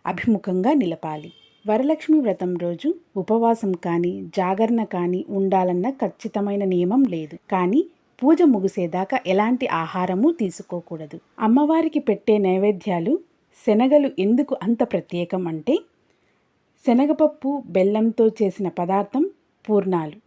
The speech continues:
బొప్పట్లు, పాయసం చేసినవి పంచటం వలన వాళ్ళకు ఉన్న దరిద్రం పోయి ఐశ్వర్యం కలుగుతుందని పండితులు చెప్తూ ఉన్నారు. వరలక్ష్మి వ్రతంలో శనగలు ఎందుకు వాయనంగా ఇస్తారు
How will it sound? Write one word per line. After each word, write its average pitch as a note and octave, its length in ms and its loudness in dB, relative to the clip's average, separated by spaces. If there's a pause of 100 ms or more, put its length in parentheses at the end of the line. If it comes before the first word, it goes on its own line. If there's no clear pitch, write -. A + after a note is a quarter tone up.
(320)
బొప్పట్లు, F3+ 640 -6 (380)
పాయసం F3 600 -6
చేసినవి B3 400 2
పంచటం G3 540 -2
వలన F#3+ 340 -4 (240)
వాళ్ళకు G#3+ 460 2
ఉన్న B3 200 2
దరిద్రం G3+ 520 -4
పోయి F#3 500 -8 (300)
ఐశ్వర్యం C4 560 2
కలుగుతుందని F#3 720 -2
పండితులు F#3 540 -4
చెప్తూ G#3+ 480 -2
ఉన్నారు. D#3+ 460 -6 (600)
వరలక్ష్మి D#4+ 500 4
వ్రతంలో G3 680 -2
శనగలు B3+ 560 0
ఎందుకు B3+ 360 0
వాయనంగా G3 640 -2
ఇస్తారు E3+ 560 -6